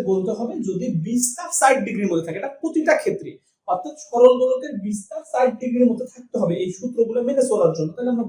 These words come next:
বলতে পারি যে বিস্তার চার ডিগ্রির মধ্যে থাকলে কোনো একটি সরল দোলকের দোলনকাল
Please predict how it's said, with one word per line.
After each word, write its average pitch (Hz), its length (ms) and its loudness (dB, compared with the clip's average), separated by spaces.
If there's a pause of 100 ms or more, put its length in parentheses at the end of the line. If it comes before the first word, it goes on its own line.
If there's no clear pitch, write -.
বলতে 208 240 -4
পারি 247 160 -2 (500)
যে 180 100 2 (200)
বিস্তার 226 460 0 (180)
চার 220 180 4 (180)
ডিগ্রির 254 360 -4 (100)
মধ্যে 190 320 -6 (200)
থাকলে 180 380 -2 (560)
কোনো 226 180 2 (180)
একটি 262 200 -8 (180)
সরল 220 340 -2 (100)
দোলকের 220 420 4 (220)
দোলনকাল 208 600 0